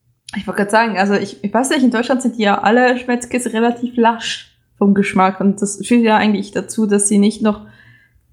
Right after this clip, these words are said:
das, das ist ja noch Image-schädigender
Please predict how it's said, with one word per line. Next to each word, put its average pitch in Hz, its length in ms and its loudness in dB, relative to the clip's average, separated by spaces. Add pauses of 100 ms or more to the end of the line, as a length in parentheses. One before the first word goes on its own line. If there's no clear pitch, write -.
das, - 180 -12
das 208 200 0
ist 214 340 -2
ja 208 340 2 (220)
noch 220 340 -4
Image-schädigender 208 1600 0